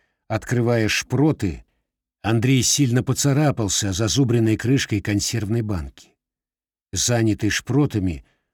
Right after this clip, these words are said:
он сперва не обратил на это внимания. Потом несколько раз облизал царапину,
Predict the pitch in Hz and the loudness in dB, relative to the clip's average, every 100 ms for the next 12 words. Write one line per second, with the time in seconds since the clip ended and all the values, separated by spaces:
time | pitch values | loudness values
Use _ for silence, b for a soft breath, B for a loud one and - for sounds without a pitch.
0 | _ _ 127 127 - 135 143 135 131 131 | _ _ -4 -2 0 2 2 2 2 2
1 | 139 139 170 170 120 113 101 107 120 147 | 2 0 2 2 2 2 0 0 0 2
2 | 113 78 67 - _ _ _ _ _ _ | 0 -4 -10 -18 _ _ _ _ _ _
3 | _ - 117 - 170 127 123 143 - 127 | _ -4 -2 2 2 4 4 4 2 0
4 | - 135 147 - 123 117 110 127 151 117 | 0 0 2 0 0 0 2 2 0 0
5 | 120 117 170 110 113 101 | -2 0 0 0 0 0